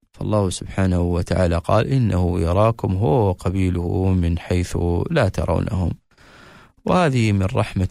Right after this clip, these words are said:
الله جل وعلا بالعباد أنه جعل عليهم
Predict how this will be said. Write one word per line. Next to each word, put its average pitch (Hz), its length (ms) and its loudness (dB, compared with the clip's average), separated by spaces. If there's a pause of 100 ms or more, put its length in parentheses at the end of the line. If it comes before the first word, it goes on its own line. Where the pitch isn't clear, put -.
الله 95 280 0
جل 92 380 -2
وعلا 90 480 0
بالعباد 107 1120 0 (100)
أنه 127 680 0
جعل 131 400 0
عليهم 101 640 0